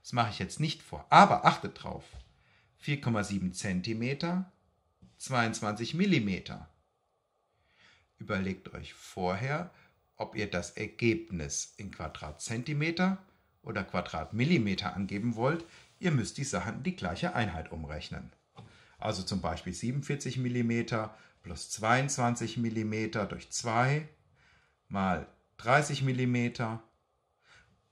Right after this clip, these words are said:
Und dann habt ihr ein Ergebnis in Quadratmillimeter. Oder vier Komma sieben Zentimeter mal drei,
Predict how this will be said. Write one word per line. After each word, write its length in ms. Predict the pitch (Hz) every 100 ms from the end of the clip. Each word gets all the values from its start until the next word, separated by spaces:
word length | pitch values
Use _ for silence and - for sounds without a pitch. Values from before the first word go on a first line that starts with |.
| _ 143
Und 80 |
dann 140 | 117 110
habt 160 | 104
ihr 60 | 95
ein 120 | 98
Ergebnis 360 | 92 98 87 -
in 80 | 73
Quadratmillimeter. 1160 | 82 - 113 139 160 170 180 190 196 220 202 - _ _ _ _ _ _ _ _ _ _ _ _ _ _ _ _ _ _ _ _ _ _ _ _ _ _ _ _ _ _ _ _ _ _ _ _ _ _ _ _ - _ _ -
Oder 580 | 120 131 175 208 196 - _ _ - _ _ _ _ _
vier 180 | 123 120
Komma 220 | 113 98
sieben 240 | 92 85
Zentimeter 640 | 80 139 170 147 135 135 98
mal 160 | 80
drei, 240 | 92 120